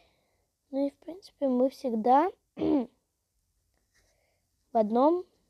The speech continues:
месте. В маленькое какое-нибудь место прыгаем, а там сидим, м, на долгом притяжении. Так, <clears throat> блин, нам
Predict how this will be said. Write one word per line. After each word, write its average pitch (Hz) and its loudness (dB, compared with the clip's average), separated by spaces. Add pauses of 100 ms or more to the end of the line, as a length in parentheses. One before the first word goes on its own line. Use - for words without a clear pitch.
месте. 277 0 (1300)
В 226 -8
маленькое 370 2
какое-нибудь 294 -2
место 277 -2
прыгаем, 285 2 (1600)
а 202 -10
там 320 0 (440)
сидим, 262 0 (1160)
м, 220 -4
на 208 -4
долгом 277 0
притяжении. 269 -4 (1040)
Так, 190 -12 (140)
<clears throat> 320 2
блин, 233 -2
нам 247 -6